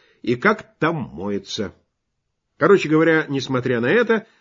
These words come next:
вот какие события развернулись у нас в одной из ленинградских бань.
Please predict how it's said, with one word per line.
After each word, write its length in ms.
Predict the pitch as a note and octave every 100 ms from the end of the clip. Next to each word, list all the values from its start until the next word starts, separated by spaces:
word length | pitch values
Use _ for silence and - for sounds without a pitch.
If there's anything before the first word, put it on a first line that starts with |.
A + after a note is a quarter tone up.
| _ -
вот 380 | E2 A3 B3+
какие 360 | - - G3+ F#3
события 520 | - D3+ E3 E3+ E3
развернулись 760 | D3 A#2+ A#2+ A2+ C#3+ E3+ A2+ -
у 60 | A2+
нас 280 | G#3 -
в 100 | G#2
одной 360 | F#2+ D#2+ D#3+ G#3
из 160 | D#3+ B2
ленинградских 840 | B2+ A2 F2 C3 C#3+ - A#2+ E2+
бань. 360 | D2+ A2 C2+